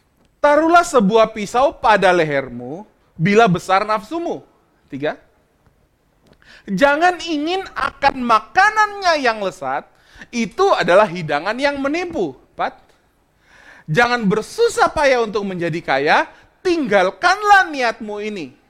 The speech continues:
Lima. "Kalau engkau mengamat-ngamatinya, lenyaplah ia, karena tiba-tiba ia bersayap,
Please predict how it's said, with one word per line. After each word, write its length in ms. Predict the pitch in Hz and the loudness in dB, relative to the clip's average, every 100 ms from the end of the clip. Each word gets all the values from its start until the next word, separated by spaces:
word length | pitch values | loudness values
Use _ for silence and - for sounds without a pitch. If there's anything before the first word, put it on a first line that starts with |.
| _ | _
Lima. 240 | 147 175 320 - _ _ _ _ _ _ _ - _ | -8 -6 -8 -14 _ _ _ _ _ _ _ -20 _
"Kalau 480 | 226 240 247 - 220 | 2 4 2 -4 -12
engkau 420 | 208 311 359 403 | -6 2 4 4
mengamat-ngamatinya, 1300 | 392 339 320 294 285 233 226 196 202 175 165 180 220 320 - _ 156 _ _ _ _ | 0 -2 0 -2 -2 -2 -2 -4 -6 -6 -2 0 -2 -4 -12 _ -20 _ _ _ _
lenyaplah 720 | 208 214 226 269 302 339 339 330 | 4 4 4 -2 -2 0 2 2
ia, 240 | 381 370 269 - _ _ _ _ | 0 0 -2 -8 _ _ _ _
karena 300 | 175 180 165 | -2 -2 -4
tiba-tiba 880 | - - 453 466 359 - 294 226 220 | -8 2 4 6 4 2 0 2 2
ia 160 | 214 208 | 2 0
bersayap, 720 | 180 - 147 147 226 - | -2 -4 -6 0 0 -2